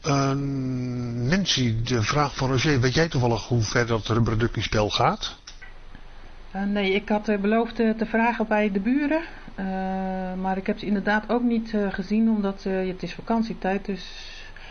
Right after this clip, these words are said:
Speaker 2: ik heb ze weinig gezien. Ik ga het ook proberen deze week weer, eh, om te kijken of ik er iemand tegenkom die mij daar ook meer over kan vertellen. Maar jij hebt ook al een e-mail gestuurd, dus het komt vast goed.
Speaker 1: Ik heb een mailtje naar Stefan gestuurd. Ik dacht, dacht dat dat het aanspreekpunt daarvoor was.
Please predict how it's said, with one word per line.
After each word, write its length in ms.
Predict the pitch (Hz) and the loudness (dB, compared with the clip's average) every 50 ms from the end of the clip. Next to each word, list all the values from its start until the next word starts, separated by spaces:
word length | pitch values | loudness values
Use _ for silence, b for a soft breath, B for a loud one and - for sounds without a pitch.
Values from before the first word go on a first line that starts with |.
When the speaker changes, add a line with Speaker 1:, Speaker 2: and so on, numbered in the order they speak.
| B B B B | B B B B
Speaker 2:
ik 120 | B - - | B -2 -2
heb 100 | 233 233 | -2 0
ze 100 | - 226 | 2 2
weinig 300 | 233 247 254 262 247 247 | 4 4 4 4 2 0
gezien. 260 | - - 208 196 196 | -2 -2 -2 -2 -2
Ik 80 | 202 | -2
ga 140 | - - 254 | 0 0 0
het 120 | 240 233 233 | 2 2 2
ook 160 | 240 240 - | 0 0 0
proberen 380 | - 247 226 233 226 226 220 | 0 2 4 4 2 4 4
deze 260 | 220 214 208 208 214 202 | 4 2 2 2 2 2
week 260 | 202 202 202 202 - | 2 2 2 0 0
weer, 280 | 196 202 196 190 190 | 0 2 2 2 2
eh, 300 | 185 185 185 180 180 180 165 | 2 2 2 2 2 0 0
om 80 | 190 180 | -2 -4
te 60 | 175 | -2
kijken 360 | - 190 175 175 175 - 165 | 0 0 2 0 0 -2 -4
of 120 | 165 165 - | -6 -4 -6
ik 140 | 170 - | -8 -6
er 60 | - 165 | -6 -6
iemand 220 | 170 170 165 160 | -4 -4 -4 -2
tegenkom 400 | - 165 165 - - - 165 165 | -2 -2 -2 -4 -6 -6 -6 -6
die 180 | 165 165 160 165 | -4 -6 -6 -4
mij 180 | 165 160 156 | -4 -4 -4
daar 160 | 156 160 160 | -4 -4 -2
ook 140 | - 165 165 | -2 -4 -4
meer 200 | 165 160 156 156 156 - | -4 -6 -6 -8 -8 -6
over 220 | - 170 165 - 147 | -6 -6 -6 -6 -6
kan 180 | - 165 156 | -6 -6 -6
vertellen. 300 | - - - 165 165 170 | -8 -8 -8 -6 -4 -2
Maar 100 | 180 202 | 0 2
jij 100 | 226 233 | 4 4
hebt 140 | 247 247 240 | 4 4 2
ook 140 | 220 220 226 | 2 2 2
al 100 | 226 220 | 2 2
een 160 | 214 220 220 | 2 2 2
e-mail 300 | 214 220 214 208 208 202 | 2 2 4 4 2 0
gestuurd, 340 | 208 202 - - 208 208 208 - - | -2 -4 -2 0 0 0 0 -2 -4
dus 160 | 180 196 202 | -2 -2 -2
het 80 | 196 - | -2 0
komt 220 | - 214 214 214 | 0 0 0 2
vast 280 | - 240 247 247 - - | 2 0 0 0 -2 -6
goed. 180 | 180 170 - - B B B B B B B B - | -6 -6 -6 -10 B B B B B B B B -2
Speaker 1:
Ik 120 | - 101 | 0 2
heb 100 | - 131 | 4 4
een 80 | 135 143 | 4 4
mailtje 240 | 143 151 147 - 143 | 4 4 2 2 0
naar 100 | 131 113 | 0 2
Stefan 420 | - - 165 160 - - 123 101 | 2 2 2 2 2 2 0 0
gestuurd. 280 | - - - 113 101 107 | 0 0 0 0 2 2
Ik 80 | 104 | 2
dacht, 360 | 107 110 104 - 117 - 120 | 0 0 0 0 -2 0 2
dacht 180 | 107 123 - - | 2 2 2 2
dat 100 | 139 120 | 0 0
dat 140 | 139 139 120 | 0 0 0
het 160 | 120 110 - | -2 -2 0
aanspreekpunt 640 | 110 107 98 - - 110 98 92 - 104 95 90 | 0 0 0 -2 0 0 0 0 0 -2 -2 -2
daarvoor 360 | - 98 92 90 85 92 90 87 | -2 -4 -4 -2 -2 -2 -2 -2
was. 340 | 85 82 - - - - | -4 -4 -4 -6 -6 -6